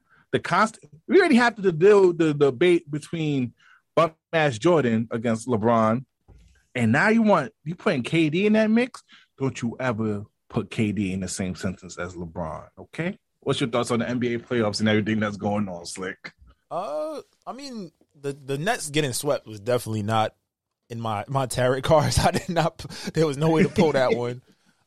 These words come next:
Speaker 2: Uh, I think that a lot of shit has planned out the way. Golden State looking pretty damn near invincible.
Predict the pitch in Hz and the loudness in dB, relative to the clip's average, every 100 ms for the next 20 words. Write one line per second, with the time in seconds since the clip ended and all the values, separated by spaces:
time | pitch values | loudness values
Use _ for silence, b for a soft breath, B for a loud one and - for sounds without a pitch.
0 | _ 120 135 139 139 - 143 - - 175 | _ 0 2 2 0 -2 -6 -8 -12 -6
1 | 170 160 - 131 131 131 120 - _ _ | -6 -6 -6 0 4 4 2 -4 _ _
2 | _ 123 160 226 - 196 175 - 143 127 | _ -2 0 0 -2 -4 -4 -8 -8 -8
3 | - 151 151 143 143 131 123 104 120 143 | -8 -6 -2 0 -2 -2 -6 -2 -2 0
4 | 143 - 147 131 127 127 117 143 135 127 | -2 -2 -2 -2 -6 -8 -6 -4 -2 -2
5 | 131 127 127 123 120 120 127 120 117 123 | -2 -2 -4 -4 -4 -6 -4 -4 -4 -8